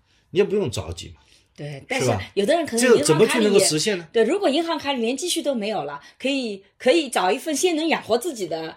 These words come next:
Speaker 2: 随便什么的活。
Speaker 1: 这是第一块。
Speaker 2: 啊。
Speaker 1: 第二块就是说，你重新开始是一种能力。
Speaker 2: 对。
Speaker 1: 怎么样重新开始？
Speaker 2: 嗯。
Speaker 1: 就是你不能把你要和过去有太多的连接。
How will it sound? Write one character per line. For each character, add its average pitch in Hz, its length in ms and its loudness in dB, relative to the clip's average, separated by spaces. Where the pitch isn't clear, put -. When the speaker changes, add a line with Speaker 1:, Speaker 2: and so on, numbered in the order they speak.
Speaker 2:
随 - 180 0
便 403 140 6
什 247 100 -2
么 202 120 -2
的 196 60 0
活。 196 60 2
Speaker 1:
这 190 60 -2
是 180 80 -2
第 196 140 4
一 202 40 2
块。 175 220 2
Speaker 2:
啊。 - 80 -2
Speaker 1:
第 220 100 4
二 214 140 8
块 123 180 -4
就 101 140 -8
是 85 120 -10
说， 110 200 -8
你 110 140 -8
重 107 200 -6
新 156 140 -8
开 180 180 -6
始 92 200 -8
是 - 180 -10
一 92 40 -10
种 87 140 -12
能 78 220 -16
力。 104 120 -12
Speaker 2:
对。 151 280 -14
Speaker 1:
怎 120 160 -4
么 131 60 -2
样 190 140 0
重 110 180 -4
新 160 160 -6
开 170 180 -6
始？ - 260 -14
Speaker 2:
嗯。 143 340 -16
Speaker 1:
就 170 100 -6
是 185 100 0
你 131 140 -2
不 - 160 -8
能 120 240 -4
把 110 200 -2
你 110 560 -6
要 127 200 -2
和 98 200 -6
过 143 240 -2
去 - 100 -12
有 95 80 -10
太 - 180 -8
多 92 140 -10
的 87 100 -12
连 80 240 -14
接。 82 240 -16